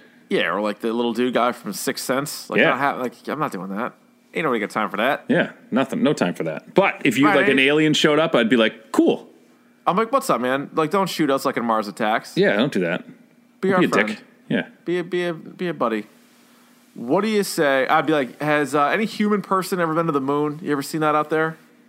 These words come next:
Speaker 1: They'd be like, "Nah." I'm like, "Yeah, I knew it."
Speaker 2: <laughs> Stanley Kubrick
Speaker 1: Nah.
Speaker 2: filmed it.
Speaker 1: Well, that I also
Speaker 2: He tried
Speaker 1: believe.
Speaker 2: to tell you in The Shining. He tried to tell you all about it.
Speaker 1: He sure did.
Speaker 2: Did you
Speaker 1: Gave us
Speaker 2: see
Speaker 1: a lot of clues?
Speaker 2: eighty-five-year-old, like, Buzz Aldrin, like, punched the guy in the face who said it was fake?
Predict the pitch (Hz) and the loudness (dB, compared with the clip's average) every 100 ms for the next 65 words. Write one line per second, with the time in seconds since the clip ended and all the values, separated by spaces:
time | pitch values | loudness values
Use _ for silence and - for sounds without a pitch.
0 | _ 117 98 98 92 98 92 95 - _ | _ -6 -4 -4 -6 -4 -2 -4 -6 _
1 | _ - 95 123 101 95 95 95 - - | _ -10 -6 -6 -6 -8 -6 -6 -6 -6
2 | - - - - _ - - - - 139 | -6 -8 -10 -10 _ -20 -18 -2 2 2
3 | 131 156 143 110 135 151 101 - - - | 2 2 2 2 2 2 2 -2 -12 -20
4 | - _ _ _ - _ _ _ _ - | -20 _ _ _ -20 _ _ _ _ -6
5 | 113 110 113 117 139 151 - 131 131 123 | 0 2 2 2 2 2 2 4 4 2
6 | 143 151 147 104 101 127 135 110 98 - | 2 4 4 2 2 2 4 2 2 2
7 | 117 110 127 123 123 123 135 120 92 - | 0 2 2 4 2 2 2 0 -2 -10
8 | - - - - - - - 151 143 185 | -20 -20 -20 -18 -20 -20 -10 -10 -4 -4
9 | 175 202 175 156 - 139 226 - 277 175 | 0 0 -2 -6 -4 2 4 4 4 4
10 | 147 170 180 233 226 196 156 - - 156 | 2 2 0 2 2 2 0 0 2 4
11 | 180 - 156 156 147 143 139 123 - 120 | 2 4 2 4 4 4 4 2 4 4
12 | 113 107 113 117 101 - 117 113 120 110 | 4 4 4 2 0 0 2 2 4 4
13 | 104 92 101 98 - - 104 - 101 95 | 2 2 2 2 0 -2 0 4 4 2
14 | - 95 107 - | 2 0 0 -4